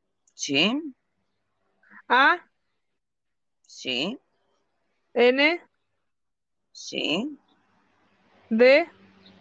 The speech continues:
Speaker 1: Sí.
Speaker 2: I.
Speaker 1: Sí. A.
Speaker 2: A.
Speaker 1: <laughs>
Speaker 2: Ah.
Speaker 1: Sí.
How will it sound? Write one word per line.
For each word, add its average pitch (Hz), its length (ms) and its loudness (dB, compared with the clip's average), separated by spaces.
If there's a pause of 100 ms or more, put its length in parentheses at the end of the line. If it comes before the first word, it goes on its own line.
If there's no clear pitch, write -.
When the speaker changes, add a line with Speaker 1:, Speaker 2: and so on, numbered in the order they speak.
(600)
Speaker 1:
Sí. 156 600 0 (1160)
Speaker 2:
I. 294 360 4 (1300)
Speaker 1:
Sí. 160 500 0 (420)
A. 185 280 4 (460)
Speaker 2:
A. 240 140 2
Speaker 1:
<laughs> 233 380 -2
Speaker 2:
Ah. - - -16 (240)
Speaker 1:
Sí. 170 280 -4